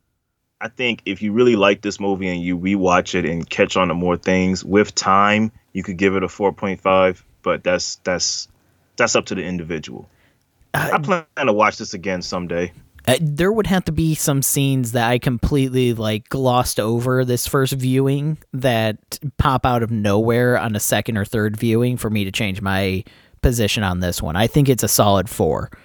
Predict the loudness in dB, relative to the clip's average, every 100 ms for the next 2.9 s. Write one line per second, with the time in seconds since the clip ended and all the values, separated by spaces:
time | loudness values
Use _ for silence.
0 | -20 -20 -20 _ _ _ _ -2 2 4
1 | 6 4 4 2 4 2 0 0 2 2
2 | 0 0 0 2 0 -2 -2 -4